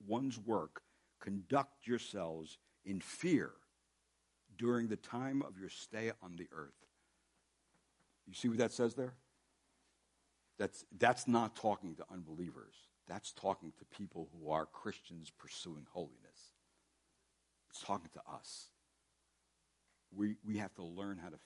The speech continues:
fear God. I'm gonna deal with that next week. Let's pray.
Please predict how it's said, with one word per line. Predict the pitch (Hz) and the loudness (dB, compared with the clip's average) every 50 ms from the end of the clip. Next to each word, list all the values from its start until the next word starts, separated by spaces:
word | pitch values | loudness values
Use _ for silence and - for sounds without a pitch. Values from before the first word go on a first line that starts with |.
| - - - - - | -20 -20 -20 -16 -12
fear | 98 101 98 90 82 76 73 | -10 -8 -8 -8 -8 -8 -8
God. | 76 69 62 - - - - _ _ _ _ _ _ _ _ _ - | -8 -8 -8 -10 -14 -20 -20 _ _ _ _ _ _ _ _ _ -18
I'm | 78 85 87 | -14 -12 -10
gonna | 80 71 69 | -10 -10 -10
deal | - 82 82 78 73 65 | -10 -10 -10 -10 -8 -10
with | 65 - - | -12 -12 -10
that | 73 65 60 - - _ _ _ _ _ _ _ _ _ _ 71 | -10 -10 -10 -12 -16 _ _ _ _ _ _ _ _ _ _ -20
next | 71 69 - - - - 58 - | -20 -20 -20 -20 -20 -20 -20 -18
week. | 62 - - - - - _ _ _ _ _ _ _ _ _ _ _ _ _ _ _ _ _ - - _ - | -18 -18 -18 -20 -20 -20 _ _ _ _ _ _ _ _ _ _ _ _ _ _ _ _ _ -20 -20 _ -12
Let's | 143 - - | -12 -12 -12
pray. | - - - | -14 -14 -14